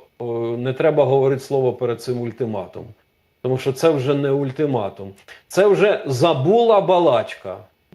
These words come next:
бо від якої не залишиться в пам'яті абсолютно нічого. Ну, так як приблизно у фразі, яку ви, е,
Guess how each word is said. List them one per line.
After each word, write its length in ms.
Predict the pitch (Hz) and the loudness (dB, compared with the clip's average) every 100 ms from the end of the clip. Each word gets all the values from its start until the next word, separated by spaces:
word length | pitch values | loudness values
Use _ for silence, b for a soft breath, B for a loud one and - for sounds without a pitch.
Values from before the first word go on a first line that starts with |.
| - | -10
бо 160 | 131 135 | -6 -4
від 200 | 143 143 | 0 0
якої 400 | 147 185 180 156 | 2 4 4 4
не 160 | 143 | 0
залишиться 580 | 127 143 156 147 135 135 | 0 0 -2 -4 -4 -4
в 60 | 131 | 0
пам'яті 440 | 147 135 123 127 | 0 0 -4 -6
абсолютно 640 | 120 - 123 127 123 113 B _ - | -6 -4 -4 -4 -6 -8 B _ -6
нічого. 480 | 135 135 123 107 | -4 0 0 2
Ну, 120 | 127 170 | 0 0
так 220 | 214 220 | 0 0
як 160 | 190 | -2
приблизно 720 | - 175 165 175 147 156 151 151 - _ _ | 0 2 4 2 2 0 0 -2 -12 _ _
у 120 | 131 135 | -6 -2
фразі, 420 | 165 165 139 139 | 2 2 4 2
яку 280 | 143 147 147 | 0 0 2
ви, 260 | 147 135 | 4 4
е, 100 | 131 | 2